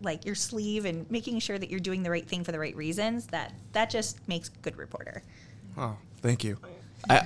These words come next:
Speaker 2: I would be remiss to not say shout out Bryce Kerr at Italian Kitchen.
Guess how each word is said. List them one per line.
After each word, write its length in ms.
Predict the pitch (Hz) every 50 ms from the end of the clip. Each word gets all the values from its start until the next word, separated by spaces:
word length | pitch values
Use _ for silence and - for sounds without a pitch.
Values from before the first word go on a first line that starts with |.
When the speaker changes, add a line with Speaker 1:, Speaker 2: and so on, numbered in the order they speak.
| 127 143
Speaker 2:
I 40 | 143
would 180 | 147 156 151 131
be 100 | 147 143
remiss 380 | 131 135 127 131 131 - -
to 100 | - 123
not 220 | 113 117 117 107 -
say 160 | - 120 101
shout 240 | - - 131 117 120
out 280 | 123 123 - - - -
Bryce 340 | 147 120 127 123 120 113 -
Kerr 220 | - - 120 117
at 100 | 113 110
Italian 400 | 110 - - 117 113 110 110 107
Kitchen. 360 | 110 - 117 - - 131 135